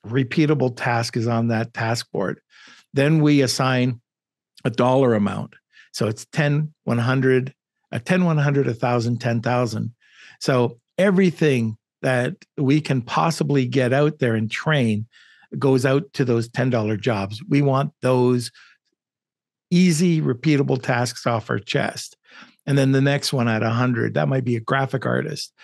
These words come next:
Um, the, the, the next, a thousand, might be somebody in P P C. The ten thousand is you growing the vision of the company, networking, the strategy.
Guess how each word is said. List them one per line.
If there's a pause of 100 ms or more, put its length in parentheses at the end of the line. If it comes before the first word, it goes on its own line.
(200)
Um,
the,
the,
the
next,
a
thousand,
might
be
somebody
in
P
P
C. (400)
The
ten
thousand
is
you (340)
growing (200)
the
vision
of
the
company, (260)
networking, (380)
the
strategy.